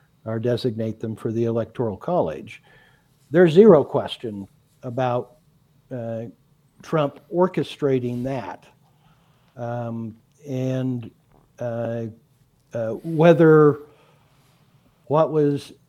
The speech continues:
a-, wh-, what was intended on January sixth was a massive show of support that got out of control, uh, or whether, uh, there was a willingness to, um, actually see,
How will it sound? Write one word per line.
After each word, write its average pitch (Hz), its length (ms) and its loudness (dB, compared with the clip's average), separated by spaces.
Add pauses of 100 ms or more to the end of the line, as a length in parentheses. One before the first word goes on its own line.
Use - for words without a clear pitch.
(120)
a-, 123 100 -12 (260)
wh-, 127 280 -4
what 151 160 2
was 139 180 0
intended 175 640 0
on 170 180 0
January 151 680 0
sixth - 560 -6
was 127 240 -6
a 120 340 -6
massive 135 640 -6
show 143 320 0
of 143 100 0
support 147 720 -2
that 131 260 -6 (540)
got 147 220 2
out 151 200 2
of 143 80 -2
control, 170 760 -4 (480)
uh, 123 440 -6
or 139 240 0
whether, 147 760 4 (180)
uh, 127 600 -4
there 127 340 -4
was 135 640 -2
a 131 160 -4
willingness 139 760 -2
to, 135 420 -2 (600)
um, 123 520 -8 (280)
actually 135 440 -4
see, 175 500 2